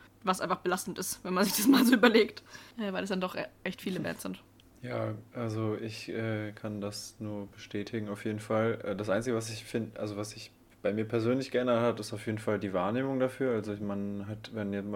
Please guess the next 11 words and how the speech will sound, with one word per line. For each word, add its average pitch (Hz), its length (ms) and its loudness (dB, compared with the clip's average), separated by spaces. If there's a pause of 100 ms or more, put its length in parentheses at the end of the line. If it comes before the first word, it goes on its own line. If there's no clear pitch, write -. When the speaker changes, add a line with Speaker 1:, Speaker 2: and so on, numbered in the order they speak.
Speaker 2:
man 104 60 -2
jetzt 104 180 -4
auf 104 160 2
Festival-Lineups 110 880 0
guckt, 113 160 -8
viel 113 220 -4
mehr 107 160 -2
ein 101 160 -4
Auge 117 380 2
dafür, 120 500 2 (560)
wie 107 500 -4